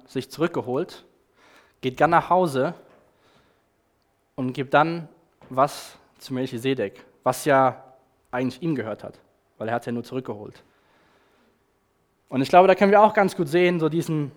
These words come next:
Verwalter-Eigentümer-Gedanke, aber auch, der ist noch auf dem Heimweg. Ja? Der geht nicht erst nach Hause, sagt Melchisedek, „Warte mal, ich geh mal nach Hause,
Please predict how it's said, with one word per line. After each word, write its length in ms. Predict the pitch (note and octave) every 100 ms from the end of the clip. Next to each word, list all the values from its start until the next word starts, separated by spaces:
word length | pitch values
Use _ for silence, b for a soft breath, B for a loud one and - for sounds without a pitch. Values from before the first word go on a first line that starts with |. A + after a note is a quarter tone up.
| _ _ _ _ _ _
Verwalter-Eigentümer-Gedanke, 1400 | - C3+ D3 F3+ E3 C3+ E3+ G#3 G#3 G3 F#3 F3+ G3 F3+
aber 220 | C#3+ C#3+ C#3+
auch, 320 | E3+ F#3+ - b b b b b b -
der 100 | D3+
ist 200 | F3 -
noch 280 | D#3+ - -
auf 140 | C3+
dem 140 | C#3+
Heimweg. 340 | D#3 E3 B2+ A#2
Ja? 140 | C3
Der 120 | C#3
geht 180 | C#3 E3
nicht 120 | E3
erst 240 | D#3+ D3+ -
nach 120 | C3
Hause, 440 | C#3+ F#3+ F#3+ G#3+ F#3+ B B B B _
sagt 280 | C3+ C3 D3
Melchisedek, 480 | B2+ C3 C#3 C#3
„Warte 220 | B2+ D3+ -
mal, 160 | E3+
ich 100 | D#3+
geh 80 | C#3
mal 80 | C3+
nach 120 | B2+
Hause, 360 | D3 F3 G3